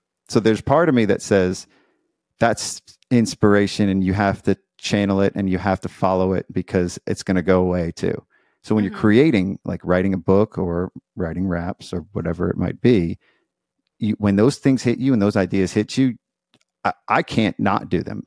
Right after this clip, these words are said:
Speaker 1: I can't not work on them at the moment 'cause it's gonna pass and it could be really good.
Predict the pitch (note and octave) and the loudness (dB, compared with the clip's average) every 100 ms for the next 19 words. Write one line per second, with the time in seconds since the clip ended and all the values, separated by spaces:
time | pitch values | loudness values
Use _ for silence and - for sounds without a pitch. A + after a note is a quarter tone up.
0 | - - - - G2+ G#2 G#2+ G#2 - G2+ | -12 -8 -4 0 0 0 2 0 2 0
1 | G2+ G2 F#2 F#2 G#2+ A2+ F#2 - F2 - | 2 0 -2 0 0 0 -4 -8 -8 -6
2 | - - A2 F2+ E2+ - _ _ _ _ | -6 -2 0 0 -4 -12 _ _ _ _
3 | _ A2 G#2 F#2+ E2 - - G#2+ G2+ F2+ | _ -2 0 0 -4 -10 -2 0 0 -2
4 | F#2+ G2 F2 E2+ G2 - | 0 0 0 2 2 0